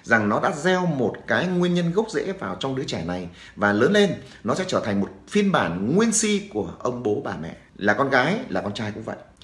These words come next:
Mang tất cả những ứng xử đó để ứng xử với người bạn đời của nó sau này. Rằng nếu như, nếu như trong cuộc sống và nó thấy rằng là một ai đó tệ trong gia đình thì nó sẽ nhìn cái hình tượng đó nó rất tệ sau này.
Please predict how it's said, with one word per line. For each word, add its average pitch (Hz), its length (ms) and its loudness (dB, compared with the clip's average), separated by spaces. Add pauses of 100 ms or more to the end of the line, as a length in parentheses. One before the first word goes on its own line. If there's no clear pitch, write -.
Mang 156 240 2
tất - 120 0
cả 120 160 2
những - 140 -4
ứng 165 140 -2
xử 110 160 -2
đó 117 240 -2
để 120 440 4 (520)
ứng 175 160 2
xử 113 220 0
với 151 140 0
người 143 160 2
bạn - 220 -2
đời 104 160 -2
của 90 60 -8
nó 95 100 -8
sau 110 160 -10
này. 87 100 -10 (200)
Rằng 120 260 2 (640)
nếu 147 260 4
như, 233 220 2 (240)
nếu 147 180 4
như 208 100 0
trong 208 220 2
cuộc 135 120 0
sống 147 240 0
và 139 80 2
nó 131 120 2
thấy 170 160 0
rằng 156 180 -2
là 110 220 -2 (200)
một 123 180 0
ai 165 160 2
đó 151 220 0
tệ - 200 2
trong 156 160 -4
gia 143 100 0
đình 107 160 -2 (440)
thì 110 120 2
nó 113 100 2
sẽ - 180 -2
nhìn 139 380 4
cái 160 100 0
hình 120 200 0
tượng 107 180 0
đó 104 240 0
nó 156 80 -2
rất 160 220 -2
tệ - 180 2
sau 127 160 -6
này. 104 160 -4